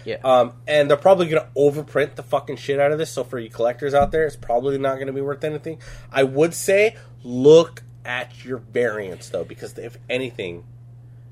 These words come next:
Speaker 1: We
Speaker 2: Yes.
Speaker 1: should do a time travel episode just so they can hear me freak out <laughs>
Speaker 2: <laughs>
Speaker 1: the entire fucking time.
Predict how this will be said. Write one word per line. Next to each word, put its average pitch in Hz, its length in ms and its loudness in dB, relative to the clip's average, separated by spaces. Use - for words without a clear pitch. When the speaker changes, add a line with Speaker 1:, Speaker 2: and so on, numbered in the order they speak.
Speaker 1:
We 226 180 0
Speaker 2:
Yes. 285 80 0
Speaker 1:
should 190 260 -4
do 180 260 2
a 104 100 -4
time 139 340 -6
travel 139 340 -2
episode 135 520 -2
just 139 180 -2
so 156 140 4
they 147 100 2
can 143 140 -2
hear 135 180 -2
me 123 140 -4
freak 117 340 -6
out 110 220 -6
<laughs> - 0 -
Speaker 2:
<laughs> 120 240 -12
Speaker 1:
the - 480 -4
entire 220 680 10
fucking 180 540 2
time. 147 520 -2